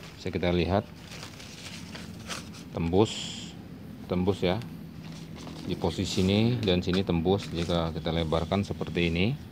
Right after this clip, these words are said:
Jadi cara ini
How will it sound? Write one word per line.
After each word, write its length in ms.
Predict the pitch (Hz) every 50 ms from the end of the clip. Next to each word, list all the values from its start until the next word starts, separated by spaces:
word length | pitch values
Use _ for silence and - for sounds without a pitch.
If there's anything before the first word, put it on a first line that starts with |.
| - - - - - - - - - - - - - - - - - - - - - - - - - - - - 98 101
Jadi 240 | 95 104 117 131
cara 320 | 120 - 120 113 107 104 98
ini 400 | 95 92 90 90 98 110 123